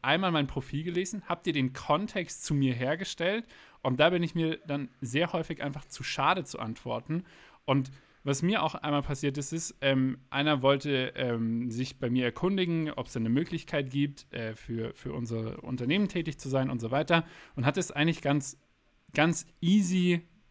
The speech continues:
so, ne, äh, easy Einstieg und so weiter. Und da habe ich geantwortet, "Nee, im Moment nicht." Und dann kam noch eine Mail,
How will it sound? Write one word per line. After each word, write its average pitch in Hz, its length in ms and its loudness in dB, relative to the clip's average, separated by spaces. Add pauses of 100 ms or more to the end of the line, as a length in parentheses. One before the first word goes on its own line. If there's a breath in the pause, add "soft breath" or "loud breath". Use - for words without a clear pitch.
(240)
so, 117 340 2
ne, 147 340 2
äh, 127 340 -2
easy 131 480 0
Einstieg 175 640 0
und 160 120 -2
so 156 140 -2
weiter. 175 420 2 (400 soft breath)
Und 127 60 -4
da 131 60 6
habe 139 40 6
ich 135 100 0
geantwortet, 139 460 2
"Nee, 160 220 6
im 180 60 4
Moment 127 360 4
nicht." 180 420 2
Und 131 60 -4
dann 120 100 -2
kam 110 260 0
noch 151 240 6
eine 160 100 2
Mail, 185 380 4